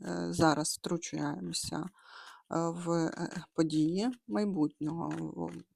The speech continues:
перескакуємо з одної ветки реальності на іншу.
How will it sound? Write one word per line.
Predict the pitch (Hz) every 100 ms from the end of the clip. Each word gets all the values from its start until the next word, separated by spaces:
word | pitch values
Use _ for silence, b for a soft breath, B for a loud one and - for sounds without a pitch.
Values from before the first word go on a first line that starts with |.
| _ -
перескакуємо | 175 170 170 160 - - - - - 190 - 160
з | 165 160
одної | 180 190
ветки | 180 165 - 165
реальності | 165 170 170 160 - - - 160 175 -
на | 180
іншу. | 170 165 160 160 - 226 269